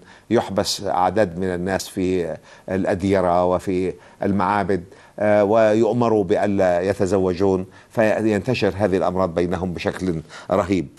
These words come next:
سواء بين الرهبان أو بين الراهبات. آه، ويقول الرجل، آه، يعني، أن هذه الدراسة منشورة عن منظمة اسمها International Organization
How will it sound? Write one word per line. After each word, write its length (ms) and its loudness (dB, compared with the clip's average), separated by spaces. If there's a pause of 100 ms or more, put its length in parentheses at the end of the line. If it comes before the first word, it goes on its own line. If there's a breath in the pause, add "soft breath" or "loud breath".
(160 loud breath)
سواء 320 2
بين 280 0
الرهبان 680 0
أو 120 -2
بين 240 0
الراهبات. 760 0 (500 loud breath)
آه، 200 4
ويقول 340 2
الرجل، 440 0
آه، 180 2
يعني، 380 0
أن 100 0
هذه 360 2
الدراسة 680 0
منشورة 540 0 (300 loud breath)
عن 220 2
منظمة 360 2
اسمها 380 -2
International 540 -2
Organization 640 2